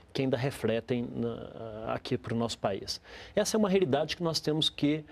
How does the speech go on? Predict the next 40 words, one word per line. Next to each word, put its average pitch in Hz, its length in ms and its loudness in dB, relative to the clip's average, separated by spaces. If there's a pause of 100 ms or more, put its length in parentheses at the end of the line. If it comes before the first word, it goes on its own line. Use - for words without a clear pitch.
(320)
é, 139 200 0
saber 131 340 2
administrar, 120 800 0 (500)
né? 139 320 0
E, 127 560 4
e 131 160 4
isso 143 180 0
está 156 160 2
refletindo 156 540 2
em 139 80 0
todos 160 320 0
os 135 100 2
países 120 380 0
da 113 80 2
América 110 360 0
Latina. 104 540 -4 (340)
Isso 208 220 4
se 226 100 2
dá 202 160 2
pelo 226 220 2
fato 190 420 0
de 175 140 2
que - 160 -2
os 214 100 4
sírios, 202 440 4
de 131 80 4
algum 127 180 4
modo, 127 460 2 (400)
já 156 180 2
têm 175 340 0
algum 180 280 2
tipo 175 200 0
de 175 80 4
afinidade 156 600 2
com 123 80 0
os 104 100 -2
nossos, 113 260 -2 (140)
com 113 260 0
o 104 40 0
Brasil. 98 440 -2